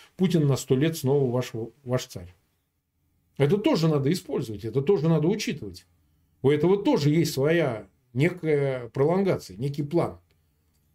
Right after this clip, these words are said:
Я думаю, что это вещи гораздо более действенные, они гораздо более болезненные для власти,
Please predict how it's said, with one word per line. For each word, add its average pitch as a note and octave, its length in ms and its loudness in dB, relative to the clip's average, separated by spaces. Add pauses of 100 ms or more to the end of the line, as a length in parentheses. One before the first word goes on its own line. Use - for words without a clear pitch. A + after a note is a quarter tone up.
(840)
Я C3 260 2
думаю, B3 280 2
что B2+ 760 2
это F3+ 220 0
вещи D#3 280 0
гораздо D3+ 340 0
более G3+ 240 2
действенные, B2 480 0
они A#2 120 -2
гораздо D#3 300 2
более D#3 300 2
болезненные A#2+ 720 -2
для G#2 180 -12
власти, - 400 -16